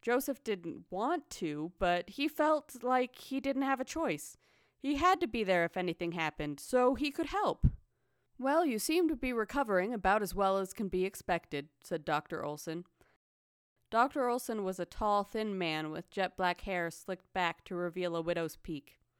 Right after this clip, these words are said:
"How well can you move your hand now?" "Pretty well," replied Anne.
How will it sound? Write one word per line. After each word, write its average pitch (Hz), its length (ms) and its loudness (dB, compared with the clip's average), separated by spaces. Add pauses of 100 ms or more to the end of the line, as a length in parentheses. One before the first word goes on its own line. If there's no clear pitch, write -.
(160)
"How 285 160 0
well 302 140 4
can 285 140 -2
you 294 100 2
move 269 220 0
your 262 120 0
hand 262 260 -2
now?" 147 280 -4 (1160)
"Pretty 349 280 0
well," 185 500 4
replied 180 440 -2
Anne. 175 380 -2